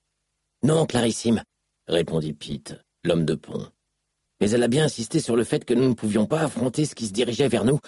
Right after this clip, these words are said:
deux tempêtes majeures. » « Comment peut-il y en avoir deux ? »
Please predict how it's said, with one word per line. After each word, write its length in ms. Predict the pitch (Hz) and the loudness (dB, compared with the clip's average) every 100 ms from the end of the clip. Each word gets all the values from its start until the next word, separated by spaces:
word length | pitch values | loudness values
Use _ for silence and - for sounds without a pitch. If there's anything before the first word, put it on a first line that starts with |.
| - - - | -20 -14 -6
deux 240 | 160 151 | -2 -2
tempêtes 500 | - 131 - 160 - | 0 -2 0 -2 0
majeures. » « 520 | 139 131 143 123 - _ _ _ _ _ _ _ _ _ _ _ _ _ _ - | 0 4 2 2 -2 _ _ _ _ _ _ _ _ _ _ _ _ _ _ -4
Comment 240 | 175 226 | 2 2
peut-il 320 | 208 185 160 | 2 -4 -2
y 60 | 98 | -2
en 60 | 95 | 0
avoir 280 | 110 73 | -2 -4
deux ? » 420 | - 80 80 69 | -6 -4 -4 -4